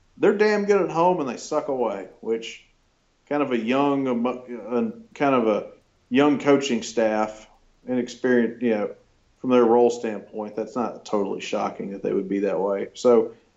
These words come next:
I think, I think playing at home helps if conf-, confidence and settles Ole Miss. I think L-, L S U's the better team, but they're not.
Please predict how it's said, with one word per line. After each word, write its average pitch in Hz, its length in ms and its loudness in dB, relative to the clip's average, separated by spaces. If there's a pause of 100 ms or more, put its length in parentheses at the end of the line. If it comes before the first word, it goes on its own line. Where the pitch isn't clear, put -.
(260)
I 208 100 4
think, 180 220 2 (160)
I 196 80 2
think 208 240 -2
playing 190 240 0
at 147 60 -4
home 151 380 -4
helps - 400 -8 (1000)
if 139 160 -8
conf-, 127 400 0
confidence 131 480 -4
and 107 80 -14
settles 117 600 -2 (720)
Ole 123 220 0
Miss. 120 420 2
I 131 100 -2
think 180 220 2
L-, 147 260 4
L 160 180 2
S 151 160 -2
U's 147 180 -2
the 131 60 -10
better 120 280 -4
team, 120 500 -8
but 120 180 -8
they're 120 140 2
not. 117 440 -2